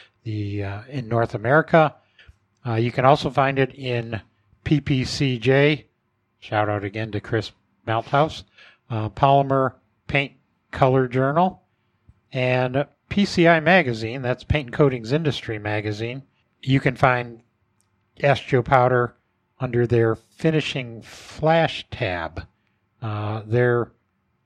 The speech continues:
uh, U R L is W W W P C I mag dot com.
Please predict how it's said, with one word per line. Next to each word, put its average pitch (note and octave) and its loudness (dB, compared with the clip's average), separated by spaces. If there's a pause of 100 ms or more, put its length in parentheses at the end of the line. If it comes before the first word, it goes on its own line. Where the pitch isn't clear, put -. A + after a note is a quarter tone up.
(120)
uh, G#2+ -10
U A#2 0
R A2 2
L A2 0
is G#2 -6 (160)
W A#2 -2
W G#2+ 0
W G#2+ -2
P - -6
C A2+ -4
I G#2 -4
mag G2+ -8 (880)
dot G2 -6
com. F#2 -6